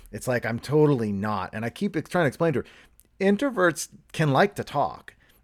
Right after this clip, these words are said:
It's just when I'm done, I'm really tired. Where an extrovert <laughs> likes to talk and they're, have more energy when they're done. That's the only difference. So, um, when I d-, you had me come on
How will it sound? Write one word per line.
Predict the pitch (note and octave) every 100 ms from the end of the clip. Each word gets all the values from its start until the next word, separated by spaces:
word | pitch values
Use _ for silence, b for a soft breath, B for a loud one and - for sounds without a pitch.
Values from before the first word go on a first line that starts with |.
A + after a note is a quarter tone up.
| -
It's | C3+ G#2 -
just | C#3+ B2+
when | A#2+ B2+
I'm | A#2+ G#2+
done, | C3 C3
I'm | G2+
really | G#2+ F2+
tired. | - G#2+ G2 C#2 D#2 b b -
Where | B2+ B2+
an | A2+
extrovert | C3 E3+ E3 D#3 C#3 C3+ B2
<laughs> | B2+
likes | B2 A#2
to | B2
talk | B2 A#2+ A2+ - - - -
and | C#3+
they're, | C3 B2 B2+ C3 C#3
have | C3+ C3
more | D3 A#3
energy | A#3 E3 B2 B2
when | A#2+
they're | A2+ G#2+
done. | G2+
That's | A#2+ F#3 F#3
the | G3
only | E3+ B2
difference. | C#3 D2+ - - B B B B B B -
So, | - A#2 G#2+ G2+ -
um, | A2 G#2+
when | C3+
I | C#3
d-, | C3 D3+
you | F3+
had | F#3+
me | F3+
come | D#3+ E3+
on | D3+ C3+